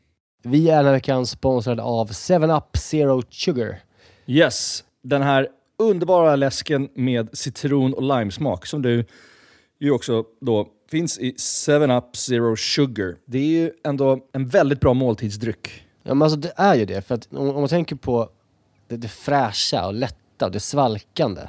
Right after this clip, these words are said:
Speaker 2: Det är citron och
Speaker 1: Det
Speaker 2: limeiga.
Speaker 1: upplyftande citron och lime, förstår du?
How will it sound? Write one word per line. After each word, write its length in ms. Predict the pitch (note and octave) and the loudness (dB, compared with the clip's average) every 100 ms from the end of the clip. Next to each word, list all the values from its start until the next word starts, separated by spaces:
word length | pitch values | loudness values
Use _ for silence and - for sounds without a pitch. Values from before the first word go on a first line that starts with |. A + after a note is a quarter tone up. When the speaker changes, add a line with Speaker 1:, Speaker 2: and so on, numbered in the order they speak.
| - _ | -20 _
Speaker 2:
Det 80 | - | -10
är 20 | |
citron 580 | G#2 A2+ - C#3 C#3 C3+ | -8 -8 0 4 4 6
och 60 | C3 | 4
Speaker 1:
Det 60 | C3 | 6
Speaker 2:
limeiga. 340 | C3+ A#2+ D3 | 6 6 6
Speaker 1:
upplyftande 580 | E3 A#2 G2+ C#3+ B2+ B2+ | 4 2 2 2 4 0
citron 800 | - - - - E3 E3 A#2+ A#2+ | -2 -6 -6 2 6 6 4 2
och 60 | |
lime, 400 | B2+ D#3 G2+ F#2+ | 2 2 0 -6
förstår 320 | - A#2 C#3+ | -10 -4 -2
du? 120 | G#2 | -2